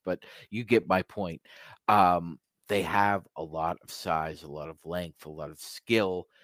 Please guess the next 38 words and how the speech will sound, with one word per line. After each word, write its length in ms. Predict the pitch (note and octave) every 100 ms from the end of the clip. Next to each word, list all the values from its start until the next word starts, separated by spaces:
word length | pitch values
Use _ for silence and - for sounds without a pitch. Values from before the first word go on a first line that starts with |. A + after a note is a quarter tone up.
| _ _
that 120 | F2+ D#2
would 200 | F2 -
play 260 | F#2+ F#2+
somebody 400 | - F#2+ F2 F2+
like 220 | E2+ E2
Jared 320 | - F2 E2+ F2
Vanderbilt 520 | F2 E2+ D#2+ E2 D#2+
off 260 | D2+ D#2 -
the 80 | -
floor. 600 | - - F#2+ F2+ D#2+ D#2 _ _ _ _ -
And 400 | F#2+ F#2+ F2 F2 -
it, 160 | - B1+ - _ _ _ _ _ _ _ -
that's 240 | G2 F#2+
a 100 | -
hundred 300 | - G#2 G2+
percent 420 | G2 G#2+ - G#2 -
correct. 500 | F#2+ A2+ A2+ - E2+
I 120 | D#2+
mean, 220 | E2+ E2+
Gerald's 400 | - G2 G2 F2+
assessment, 580 | F#2 - F#2+ - G2+ F2+ -
I 180 | E2 F#2+
agree 340 | F2+ G2 G#2
with. 280 | F#2+ E2+ - - - _
There 180 | F#2+ F#2
are 40 | F#2+
certain 460 | - G#2 G#2 G2+
matchups 640 | F#2+ F#2 - G#2 F2 - F2
where 140 | D#2+
he's 500 | - F#2 F#2+ E2+ - C3
very 320 | - F#2 F#2+ E2
advantageous 840 | E2+ F2 E2 - F#2 E2 F2+ -
to 100 | E2
have 360 | D#2+ E2 D#2 D#2+
as 140 | E2
a 60 | E2
perimeter 520 | - F2+ F2 D#2+ E2+
defender, 580 | D#2+ E2 - D#2+ D2 D2